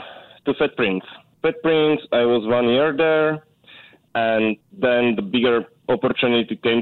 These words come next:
to me when I was joining So Sofitel as a bar manager. That was my first position as a bar manager. Plus, it was a bit bigger hotel. So it was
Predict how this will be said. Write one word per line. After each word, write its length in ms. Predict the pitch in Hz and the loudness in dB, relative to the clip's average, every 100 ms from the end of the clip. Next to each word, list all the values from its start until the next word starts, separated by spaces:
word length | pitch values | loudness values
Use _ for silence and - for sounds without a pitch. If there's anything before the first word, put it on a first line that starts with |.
| - | 0
to 60 | |
me 300 | 117 113 117 | 0 2 2
when 500 | 113 107 101 101 101 | 2 0 0 -2 -2
I 160 | 85 101 | -2 -2
was 180 | 104 95 | -2 -2
joining 640 | 110 107 107 107 107 104 - - | 0 0 0 0 0 -2 -4 -2
So 180 | 120 | 0
Sofitel 580 | 113 123 123 127 110 - | 0 -2 -2 0 0 0
as 80 | 104 | -2
a 40 | 98 | -2
bar 180 | 110 | 0
manager. 540 | 117 131 135 139 151 139 | 2 2 0 0 0 0
That 140 | 107 | -2
was 160 | 104 101 | -2 0
my 160 | 104 101 | -2 -2
first 260 | 113 110 - | -2 -2 -2
position 560 | 107 104 104 113 110 | -4 -4 -2 -2 -2
as 180 | 73 98 | -4 -2
a 220 | 107 98 82 | 0 0 -2
bar 260 | 82 120 123 | -2 0 2
manager. 480 | 123 117 117 113 - - - - _ - | 2 0 0 -2 -4 -14 -20 -20 _ -4
Plus, 320 | 113 113 107 - | 0 0 0 -2
it 160 | 110 98 | -4 0
was 160 | 107 107 | -2 0
a 300 | 104 101 87 _ - | 0 0 -2 _ -6
bit 200 | 107 180 | -6 -4
bigger 240 | 220 117 | -2 0
hotel. 480 | 104 127 165 160 156 _ _ 139 | 0 -2 0 0 -2 _ _ 0
So 480 | 120 117 113 110 - | 2 2 0 -2 -4
it 180 | 135 | -2
was 180 | 135 139 | 0 -2